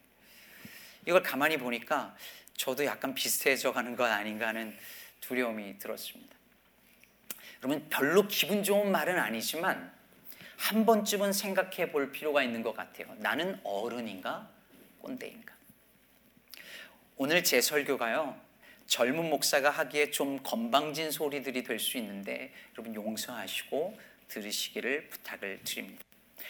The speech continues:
누군가 그런 말을 했다 하지요. "인생에서 가장 쉬운 일은 나이 먹는 일이고 가장 어려운 일은 어른이 되는 것이다."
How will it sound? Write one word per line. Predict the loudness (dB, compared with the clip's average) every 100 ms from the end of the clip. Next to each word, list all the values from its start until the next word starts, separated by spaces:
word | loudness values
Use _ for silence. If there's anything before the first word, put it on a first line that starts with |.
| -14 0
누군가 | 4 10 10
그런 | 12 6 10
말을 | 8 8
했다 | 4 2 4
하지요. | 4 2 0 -2 -6 -14 -18 -18 -12
"인생에서 | -4 0 6 6 8 6 6 4 4 -2 -14 -20 -20 2
가장 | 4 6 6 8 8
쉬운 | 10 10 8 8
일은 | 8 6 4 -2 -8 _ -4
나이 | 2 4 4 0
먹는 | 0 0 -2
일이고 | -2 -2 -2 -2 -10 -20 -20 _ -20 -20 -20 -20 -16 -2
가장 | 2 6 8 8 6
어려운 | 2 4 4 2 0
일은 | 0 0 -2 -10 -18 -20 -6
어른이 | -2 0 -2 -2 -2 -2
되는 | -6 -8 -10
것이다." | -10 -10 -10